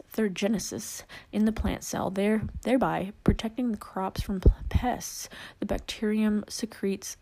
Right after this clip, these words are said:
specific proteins known as cry proteins, cry, um, that are toxic to insects. A few of the B T crops include cotton, corn,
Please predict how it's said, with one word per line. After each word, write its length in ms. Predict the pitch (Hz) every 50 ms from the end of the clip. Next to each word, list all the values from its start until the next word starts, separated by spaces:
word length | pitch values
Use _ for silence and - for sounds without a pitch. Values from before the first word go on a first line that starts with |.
| _
specific 640 | - - - - 185 - - - 208 - 247 240 -
proteins 680 | - - 208 202 190 - - 190 185 185 190 185 - -
known 240 | 185 185 185 185
as 160 | 175 175 180 -
cry 480 | - - - 320 269 262 254 240 247
proteins, 560 | 240 - - 220 214 214 - 220 208 214 -
cry, 600 | - - - - 349 311 277 285 277 269 254 233 - - - - - - - - -
um, 260 | - 214 196 190 185
that 160 | 180 202 202 185
are 80 | 190
toxic 480 | 185 - - 185 180 - - 185 - -
to 160 | - - -
insects. 720 | 185 185 190 196 - - 104 110 - - - - - - - - - - - - - -
A 40 | 208
few 500 | - - - 190 190 196 208 214 226 220
of 200 | - 208 208 208
the 100 | 214 208
B 160 | 202 214 208
T 160 | 202 - 220
crops 460 | 214 - - - 190 190 196 190 -
include 560 | - 202 208 202 - - 196 196 196 202 190 -
cotton, 720 | - - - 190 190 190 - - 196 185 190 185 190 185
corn, 840 | - - - 196 190 185 180 180 180 180 180 180 180 180 180 180 170